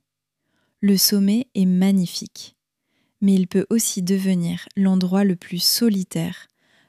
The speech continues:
lorsqu'on y arrive en ayant perdu l'homme que l'on était en chemin. Je suis le roi.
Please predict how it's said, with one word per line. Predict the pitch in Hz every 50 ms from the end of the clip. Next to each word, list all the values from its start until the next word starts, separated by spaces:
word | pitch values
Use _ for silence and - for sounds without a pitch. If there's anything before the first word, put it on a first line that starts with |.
| _ -
lorsqu'on | 196 190 190 - - - - 196 185
y | 180 175 170
arrive | 170 175 185 185 185 170 175 185 208 233 - _
en | - 185 180 180
ayant | 175 170 165 165 160 165
perdu | - 180 175 175 175 170 180 165 165 165
l'homme | 165 170 175 196 214 226 220
que | - - 202
l'on | 180 170 165 160
était | 160 160 - - - 160 185 233 _ _ _
en | - 180 180
chemin. | 180 - - - - - - - - _ _ _ _ _ _ _ _ _ _ _ _ _ _ _ _ _ _ _ _ _ _ _ _ _ _ _ _ -
Je | - 196 196
suis | 185 185 - - - 240
le | 220 202 185
roi. | 175 175 - - 175 170 - 175